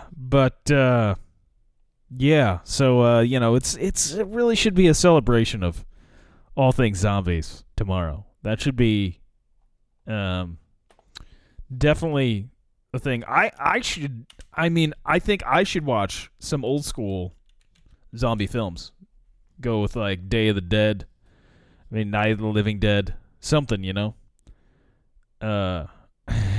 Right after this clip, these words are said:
I'm trying to, like, Google search some shit as I'm talking about this. Maybe I should have done this beforehand to see if, uh, but I'm, I'm doing it now to see if there's zombie Easter, and there's not, apparently there's not a lot of s-, people celebrating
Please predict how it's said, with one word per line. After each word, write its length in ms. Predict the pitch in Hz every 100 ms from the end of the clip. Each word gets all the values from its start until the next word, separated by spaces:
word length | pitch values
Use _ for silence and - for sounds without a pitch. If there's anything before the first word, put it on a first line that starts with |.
| - - - - - _ _ - - - - - - - - - - 131
I'm 140 | 143
trying 240 | 214 226
to, 60 | 190
like, 220 | 165 147
Google 300 | 143 165 156
search 300 | - 151 139
some 200 | - 131
shit 320 | - 135 107 -
as 200 | 117 104
I'm 100 | 104
talking 280 | 127 117 107
about 200 | 95 92
this. 200 | 92 -
Maybe 260 | 117 123
I 40 | 110
should 180 | - 104
have 120 | - - - - - 143
done 200 | 196 208
this 140 | 202
beforehand 800 | 147 143 185 220 151 107 98 - - _ _ _ _ _ _ _ _
to 60 | -
see 260 | - 127
if, 120 | 104 - - -
uh, 360 | 120 104 98 95
but 180 | 101 107
I'm, 160 | 135 165
I'm 120 | 185
doing 200 | 196 262
it 100 | 254
now 320 | 226 226 143 - _ _ _ _
to 80 | -
see 180 | - 180
if 80 | 175
there's 220 | 147 135
zombie 360 | 147 156 160 151
Easter, 540 | 131 147 - 107 95
and 100 | 98
there's 260 | 110 113 139
not, 380 | 147 147 139 - - - _ _ _ _ -
apparently 340 | 170 185 170
there's 120 | 156
not 200 | 160 156
a 60 | 143
lot 200 | 139 139
of 80 | 120
s-, 180 | 123 -
people 320 | - 165 110
celebrating 800 | - 151 120 101 101 95 90